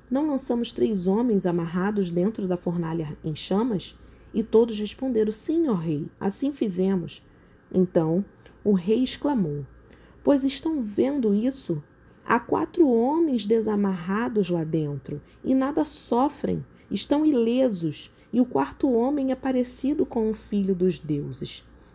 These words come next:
Apressadamente, Nabucodonosor aproximou-se da entrada da fornalha em chamas e gritou: "Sadraque, Mesaque e Abednego, servos do Deus Altíssimo,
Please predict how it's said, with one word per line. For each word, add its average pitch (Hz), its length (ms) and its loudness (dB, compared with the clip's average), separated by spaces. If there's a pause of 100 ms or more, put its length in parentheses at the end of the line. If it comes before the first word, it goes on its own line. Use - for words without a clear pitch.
Apressadamente, 170 1120 0 (260)
Nabucodonosor 214 880 0
aproximou-se 202 760 0
da 233 120 0
entrada 185 460 0
da 170 100 0
fornalha 160 520 -4
em 180 80 0
chamas 196 560 0
e 202 60 2
gritou: 170 520 -2 (380)
"Sadraque, 220 800 0
Mesaque 185 640 0
e - 20 0
Abednego, 202 760 0 (320)
servos 262 800 0
do 233 140 -2
Deus 208 340 2
Altíssimo, 185 760 -4